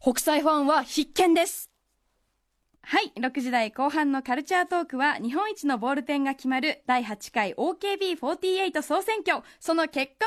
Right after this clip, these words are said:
を発表しました。文具王こと高畑正幸さんと番組構成作家の古川光さんが熱っぽく語ってくれました。ということで、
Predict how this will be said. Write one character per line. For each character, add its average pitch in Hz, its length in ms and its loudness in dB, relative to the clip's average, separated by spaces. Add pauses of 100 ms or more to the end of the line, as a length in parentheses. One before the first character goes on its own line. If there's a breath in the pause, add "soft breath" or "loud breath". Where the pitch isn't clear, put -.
を 466 60 -4
発 381 240 -2
表 349 120 2
し 330 120 -4
ま 320 120 2
し 320 80 -6
た。 285 300 0 (340 loud breath)
文 294 220 4
具 294 100 2
王 262 160 0
こ 240 120 -6
と 269 240 -2
高 226 240 -6
畑 214 320 -4
正 196 220 -4
幸 311 180 -4
さ 262 140 0
ん 240 40 -4
と 247 220 0 (160 soft breath)
番 302 180 2
組 392 180 -4
構 370 180 0
成 349 180 -2
作 330 200 -2
家 262 120 0
の 220 100 0
古 277 180 -2
川 370 180 0
光 370 200 -2
さ 320 160 0
ん 262 140 2
が 302 340 2
熱 247 240 -4
っ 466 100 2
ぽ 494 100 0
く 403 140 -6
語 285 200 -2
っ 233 80 -6
て 240 100 -8
く 233 100 -8
れ 220 120 -4
ま 220 180 -2
し - 120 -14
た。 208 420 0
と 214 100 -8
い 220 220 -2
う 226 80 -6
こ 240 100 -2
と 233 140 -2
で、 262 180 0